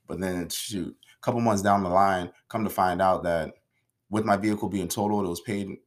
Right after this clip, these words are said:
more off than needed to be. So now, therefore, the value of my car is higher than what my car was actu-, how much I had left to pay on the car.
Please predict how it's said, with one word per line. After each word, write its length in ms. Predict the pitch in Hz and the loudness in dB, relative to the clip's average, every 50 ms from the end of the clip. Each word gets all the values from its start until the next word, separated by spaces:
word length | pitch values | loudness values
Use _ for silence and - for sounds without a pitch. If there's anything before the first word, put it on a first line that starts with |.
| _ _ _ | _ _ _
more 580 | 92 92 95 101 101 107 107 110 117 - - - _ _ _ | -8 -4 -2 0 2 2 2 2 0 -2 -6 -12 _ _ _
off 360 | - 87 90 101 110 - - | 4 6 6 6 6 2 -2
than 160 | 107 95 87 | -6 -6 -4
needed 260 | 90 95 101 110 110 120 | -4 -2 -2 -2 -2 -4
to 60 | 123 | -6
be. 320 | - 135 143 147 160 - - - | -8 -6 -8 -8 -8 -10 -10 -6
So 160 | - - - | -4 -4 -2
now, 220 | 90 90 90 92 92 | 0 2 2 2 2
therefore, 340 | 95 98 98 - 110 107 98 | 2 0 0 0 -2 -2 -2
the 100 | 87 82 | -2 0
value 380 | 80 95 92 101 107 107 98 | 4 4 6 6 4 2 0
of 80 | 87 87 | -2 -2
my 140 | 92 82 82 | -4 -4 -4
car 420 | - - 107 101 101 107 110 98 | -4 0 0 2 2 2 0 -2
is 300 | - - 87 90 87 - | -4 -4 -2 -2 -2 -4
higher 440 | - - 92 92 101 107 107 110 110 | -2 0 2 2 2 2 2 -2 -4
than 220 | 107 98 87 85 | -4 -4 -6 -4
what 300 | 87 98 87 - - - | -2 -4 -4 -4 -4 -4
my 100 | 87 85 | -4 -4
car 300 | - - - 92 90 95 | -4 -4 -2 -2 -2 -2
was 200 | 92 87 85 - | -2 -4 -6 -4
actu-, 380 | - 90 92 90 - - - - | -4 -4 -4 -6 -10 -14 -16 -16
how 200 | - - - 98 | -8 -6 -4 -4
much 180 | 98 92 - - | -4 -4 -4 -4
I 80 | 90 | -4
had 180 | 92 92 85 85 | -4 -4 -4 -4
left 200 | 92 90 - - | -4 -6 -6 -8
to 40 | _ | _
pay 160 | - - 85 | -10 -8 -6
on 140 | 87 101 101 | -6 -4 -6
the 100 | 107 110 | -6 -6
car. 300 | - 113 113 117 113 | -4 -2 -2 -2 -2